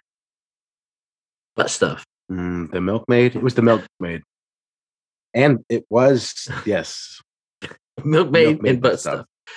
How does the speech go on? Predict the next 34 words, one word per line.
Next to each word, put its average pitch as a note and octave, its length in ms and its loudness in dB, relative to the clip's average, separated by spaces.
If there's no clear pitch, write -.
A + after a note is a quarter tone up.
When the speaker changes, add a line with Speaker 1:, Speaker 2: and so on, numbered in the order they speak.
Speaker 1:
Milkmaid A#2 420 0
butt D#2+ 160 -4
stuff. - 400 -14
Okay. - 240 -10
All A2+ 60 -6
right. F#2 100 -6
Speaker 2:
Oddly G#3 400 4
not, E3 420 2
not C#3 460 0
combined C#3+ 640 0
into A2+ 180 -6
the A#2 80 -4
same B2 260 0
subject, D3 360 2
subject D3+ 320 0
matter. G2+ 420 -4
It C#3+ 100 2
was B2+ 120 2
all D3+ 420 6
just A#2+ 340 -6
tasteful F3 1120 0
chiselings D#3+ 580 4
of C#3 120 0
the C#3+ 60 -2
milkmaid. G2+ 680 -2
Just - 160 -4
tasteful, G#2 480 0
like, F2 120 -8
fully A2 220 0
clothed, B2+ 720 2
uh, F#2 60 -14
very, A#2+ 440 4
very G#2 320 -6
nice. G#2+ 440 -4